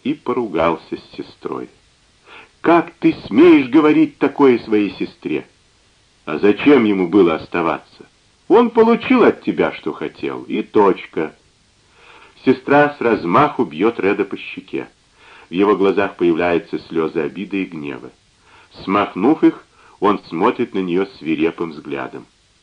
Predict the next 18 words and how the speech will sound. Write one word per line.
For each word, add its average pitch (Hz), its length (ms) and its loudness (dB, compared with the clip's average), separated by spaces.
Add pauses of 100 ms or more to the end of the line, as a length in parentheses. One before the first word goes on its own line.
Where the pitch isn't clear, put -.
(1500)
«Лучше 120 640 0
уезжай», 80 800 -6
вмешивается 76 800 -10
мать. 64 400 -16 (500)
«Плохо, 143 440 2
когда 80 400 -2
в - 140 -10
семье 78 320 -2
начинаются 76 760 -6
драки. 80 600 -8
Уезжай». 135 760 -2 (1300)
«А - 100 -14
как 110 240 2
же 101 260 2 (100)
с - 120 -12
работой 82 380 -2
в 73 100 -14
шахте?» 87 520 -4